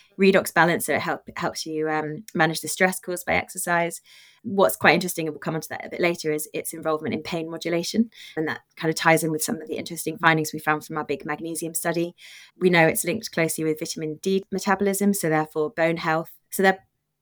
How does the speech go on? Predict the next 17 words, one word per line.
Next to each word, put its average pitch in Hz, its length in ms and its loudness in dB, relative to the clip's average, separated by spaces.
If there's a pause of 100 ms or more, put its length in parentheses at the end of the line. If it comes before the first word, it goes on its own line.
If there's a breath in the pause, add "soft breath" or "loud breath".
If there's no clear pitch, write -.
(100)
probably 180 320 6
some 175 200 2
of 160 80 0
the 160 40 0
most 165 280 2
important 156 260 -4
ones 156 220 -4
from 165 100 0
an 156 80 0
athlete 160 300 -4
perspective, - 380 -6
and, 160 160 -2
and 156 240 -6
obviously - 260 -4
muscle 165 260 -2
function 160 400 -2
too, 160 300 4